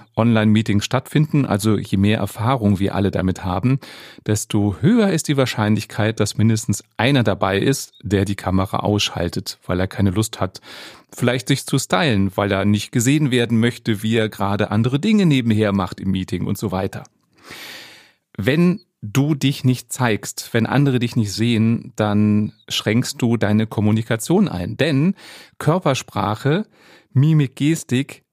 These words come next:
funktioniert einfach nur über die Kamera. Ohne geht's halt nicht und ist ein großer, wichtiger Teil für unsere Kommunikation. Deswegen, wenn du mehr das Wir-Gefühl erzeugen möchtest im Meeting, im virtuellen, bitte doch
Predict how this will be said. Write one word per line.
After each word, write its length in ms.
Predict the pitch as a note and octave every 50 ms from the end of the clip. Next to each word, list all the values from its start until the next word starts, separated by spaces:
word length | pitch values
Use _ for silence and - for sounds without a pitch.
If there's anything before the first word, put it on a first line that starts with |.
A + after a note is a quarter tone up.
| _
funktioniert 640 | - - C3+ B2+ - - - B2+ C3 D3 D#3+ - -
einfach 340 | - A2+ A2 - A2 - -
nur 280 | A2+ A2+ A2 A2 G#2+ -
über 200 | A#2+ - B2 A2+
die 120 | - A2
Kamera. 460 | - - A2+ G#2+ G#2 F#2+ F2+ F#2+ F#2
Ohne 360 | - - A#2+ A#2+ B2+ C3 C3
geht's 300 | A#2+ - D3+ E3 D#3 -
halt 200 | B2 G2+ G2 -
nicht 300 | - - F#2 - - -
und 160 | - A#2+ A#2 A2
ist 280 | - C3+ B2+ - -
ein 180 | - A#2 A#2 A2+
großer, 600 | A2+ - G#2+ A#2+ C#3 F#3 - - D#3+ D3+ D#3 - -
wichtiger 680 | F#2+ F2+ G2 D3 F3+ - - - C#3 C3+ C3 A#2 A2+
Teil 480 | - - - B2 B2+ A#2 A2 G#2 A#2+ B2+ - _ _ _ _
für 300 | - - - C3+ C3 -
unsere 280 | B2+ B2 A2+ A#2+ A#2
Kommunikation. 920 | A2 - - A2 A#2 A#2 A2 G#2+ - A2+ G#2+ - - - G#2 G2 F2+ E2 E2 - - - - - - - _ _ -
Deswegen, 720 | G#2 A2 - - - A#2 A2+ G#2+ B2 A#2+ A2 G#2+ F#2+ F2
wenn 220 | G2 G#2 G#2 G2
du 220 | G2 G2+ G2+ G#2
mehr 440 | G2+ F#2+ G2 G#2 G#2 G#2+ G#2+ G#2+ G#2+
das 320 | F#2+ - G2+ G2 - - -
Wir-Gefühl 680 | A2 B2+ C3 A#2+ A#2+ A2+ - - C3 A#2 A#2 A2+ A2 A2+ - - - - _
erzeugen 540 | - A2 G2+ - - - D3 D#3 D3+ D3+ C3+
möchtest 400 | C3+ C3+ - - C#3 - - -
im 140 | A#2+ A2+
Meeting, 360 | G#2+ A2+ A#2+ A2+ - A#2 A2+ G2
im 160 | F#2+ G2 F2
virtuellen, 640 | F#2 F#2 F#2+ - - G2+ G#2 G#2 G#2+ A2 A2 A2+ A2+ _ - - - _ _ _
bitte 260 | - B2 A2+ - B2
doch 220 | A2 A2 G#2 -